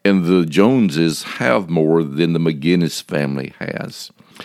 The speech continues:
Some evidence even exists that this phrase actually predates the comic strip to around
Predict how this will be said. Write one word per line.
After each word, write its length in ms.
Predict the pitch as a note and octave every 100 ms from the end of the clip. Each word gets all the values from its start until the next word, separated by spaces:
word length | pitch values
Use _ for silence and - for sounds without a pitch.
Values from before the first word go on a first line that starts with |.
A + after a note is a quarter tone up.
| - - - -
Some 340 | - A#2+ A3
evidence 480 | C3+ E2 F#2 D2+ -
even 300 | G#2+ G2+ F#2+
exists 560 | F2 D2 E2 F#2+ C3 -
that 260 | F#2+ -
this 160 | G2 F#2
phrase 480 | - G#2 G#2 E2+ -
actually 480 | F2 A2+ - B2+ G#2+
predates 680 | - A#2 G#2 E2+ G#2+ - -
the 80 |
comic 440 | - - F2+ F3+ -
strip 360 | - E2+ F2
to 140 | - G2
around 320 | F2 E2+ D#2+